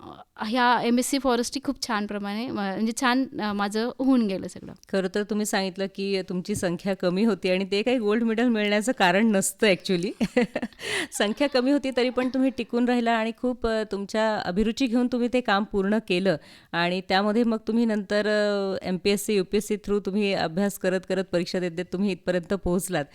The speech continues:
Speaker 2: तर तो पण प्रवास सांगा.
Speaker 1: अ, मी बीएससी झाल्यानंतर, बीएससी लास्ट इयरला असतानाच, अ, यूपीएससी तयारी करायला ठरवलं होतं.
Speaker 2: हम्म, हम्म, हम्म, हम्म.
Speaker 1: अ, आमचे हर्षवर्धन देशमुख सर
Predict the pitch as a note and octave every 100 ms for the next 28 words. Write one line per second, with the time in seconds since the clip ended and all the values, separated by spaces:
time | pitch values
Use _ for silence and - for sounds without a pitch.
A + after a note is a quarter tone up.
0 | - - - G3 G#3+ G#3+ B3+ C4 F#3 D#3+
1 | - D#3+ D3 D#3 - - _ - - _
2 | _ - G#3+ G#3+ A3+ B3 D4+ E4+ F4 C#4+
3 | C#4+ D4+ D#4+ D4 C4+ C#4 D#4 - C#4 B3+
4 | B3 B3 - C4 B3+ A3+ A3 - B3 B3
5 | B3 - B3 B3+ C#4+ B3+ G#3+ G3+ F#3+ F#3
6 | F3+ F3 F3 _ - - - - A#3+ A#3
7 | C4+ C#4+ B3+ A#3 G#3 A3 G#3 A3 B3+ G#3
8 | G3+ F#3 F3 D4+ - _ - F#3+ G3 F#3
9 | F#3 F#3 F#3 F#3 F#3 - G#3+ A3 B3+ B3+
10 | B3 A3+ A3 C4+ B3+ B3 C#4+ B3 A#3+ B3+
11 | A#3+ B3+